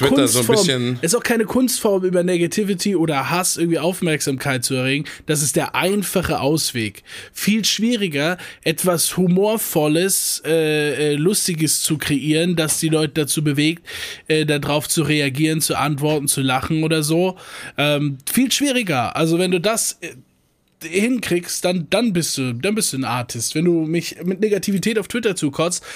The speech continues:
Speaker 1: schick dir ein Unfollow. Ja, get it. Hashtag Swag.
Speaker 2: Ja, aber das ist so mit der, äh, das ist so die, äh, Fairness, äh, die du hier ansprichst, die einfach nicht funktioniert. Das ist dann
Speaker 1: Ah.
Speaker 2: so, ja, ähm,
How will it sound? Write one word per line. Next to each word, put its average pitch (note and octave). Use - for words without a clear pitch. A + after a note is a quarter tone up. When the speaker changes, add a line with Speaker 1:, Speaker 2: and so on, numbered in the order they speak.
Speaker 1:
schick G#3
dir F#3
ein E3+
Unfollow. B2+
Ja, E3+
get G3+
it. -
Hashtag C#3+
Swag. G2
Speaker 2:
Ja, -
aber F#2+
das G2
ist G#2
so G2+
mit F#2+
der, F#2
äh, -
das -
ist -
so A2
die, G#2
äh, F#2+
Fairness, A#2
äh, G2+
die A2
du G#2+
hier G#2
ansprichst, G2+
die G#2+
einfach G2
nicht G2+
funktioniert. G#2
Das G#2
ist A2
dann A#2
Speaker 1:
Ah. A2+
Speaker 2:
so, A#2
ja, B2+
ähm, B2